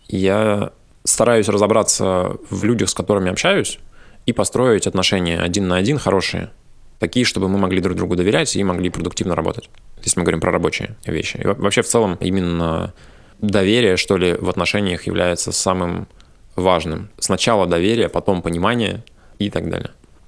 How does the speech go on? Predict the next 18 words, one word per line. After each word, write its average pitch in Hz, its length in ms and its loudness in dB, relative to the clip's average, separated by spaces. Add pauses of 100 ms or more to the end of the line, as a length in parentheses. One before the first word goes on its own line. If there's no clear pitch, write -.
(120)
И 127 140 -4
вот 92 120 0
это 104 160 0
вот 90 140 0
доверительное 90 540 -2
отношение, 87 540 -4 (280)
умение 101 400 2
их 82 100 -6
построить — 107 520 -2 (640)
это 95 460 -6 (320)
то, 92 100 -4
на 87 80 -4
что - 140 -8
я 92 80 -2
опираюсь. - 360 -6 (200)
Вторая 131 600 2
часть, - 640 -2
наверное, 95 1160 -2